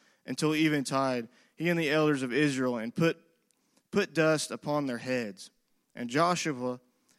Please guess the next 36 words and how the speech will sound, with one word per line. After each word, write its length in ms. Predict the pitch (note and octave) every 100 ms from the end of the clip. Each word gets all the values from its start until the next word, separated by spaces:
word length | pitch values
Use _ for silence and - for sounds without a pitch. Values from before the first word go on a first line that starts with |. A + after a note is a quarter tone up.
| _
said, 320 | - D3+ C#3+
Alas, 460 | C3 C#3+ D3 C3+ C#3
O 80 | C3+
Lord 300 | C3 C3+ B2+
God, 240 | C3 C3
wherefore 640 | C3 E3 D#3 E3 D#3 D3 C3+
hast 280 | D3 C#3+
thou 360 | D3 D3 C#3+ C#3 _ _
at 120 | - C#3+
all 240 | E3+ E3
brought 420 | C3+ D3 D#3 D#3 _ _
this 300 | - C3+ E3
people 380 | - E3 D3+ C3+
over 200 | C#3 D#3+
Jordan 380 | C#3 C#3 C#3+ C3+
to 100 | B2+
deliver 420 | C3 C3 C#3+ D3 D3+
us 160 | C#3+
into 140 | C#3 B2+
the 100 | B2
hands 420 | D3 D3+ D3 - _ _ _ _
of 140 | C#3
the 220 | C3+ C3 -
Amorites 640 | C#3 D3+ E3+ E3+ E3+ - -
to 120 | C#3+
destroy 460 | C3 - D3 D#3+
us? 300 | F3 F3 - - _ _ _ _ _ _ _ _ _ _ -
Would 180 | F3 F3
to 80 |
God 380 | C#3+ D3 D#3 D#3
we 160 | C#3 D3
have, 320 | C#3+ C#3 - _ _ _ _ _ -
we 300 | D3+ D3 C#3
had 240 | D3 C#3
been 260 | D3 C#3 C3
content 560 | C#3+ B2+ D#3 D3 B2